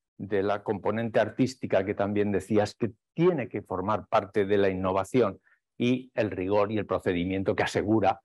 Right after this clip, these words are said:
como decía Gabriela, de que todo eso confluya en algún, en algún resultado positivo. Y esa es otra herramienta. La tercera es medir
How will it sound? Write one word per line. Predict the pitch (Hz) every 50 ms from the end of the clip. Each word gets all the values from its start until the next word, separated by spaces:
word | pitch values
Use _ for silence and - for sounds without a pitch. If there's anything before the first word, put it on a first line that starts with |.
| _ _ _ _
como | - 123 107 104
decía | 101 95 90 - 113 98
Gabriela, | 92 92 92 95 104 98 98 95 90 98
de | 104 101
que | - 95
todo | 95 - 117 110 110 104 98
eso | 101 - 113 101 -
confluya | - 90 92 90 - 101 104 101 90 87 82 - - -
en | - 98 92
algún, | 90 90 85 92 90 87 87 85 87 _ -
en | - 98 95
algún | 92 82 82 104 104 98 95
resultado | 98 98 - - 80 76 - - 98 98 92 87
positivo. | 85 95 87 - 92 87 - 95 82 76 71 - _ -
Y | 135 139
esa | 135 - - 110
es | 98 -
otra | 101 92 - 104 95
herramienta. | 101 101 95 101 87 82 90 - - _ - - - - - - _ _ _ _ _ _ _ _ -
La | - 143 143 139
tercera | 151 147 123 - - 175 175 180 175 175 175
es | 180 185 190 180 - - _ _ _ _ _ _ _ _ _
medir | 113 110 110 110 113 113 117 117 120 135 139 147 143 -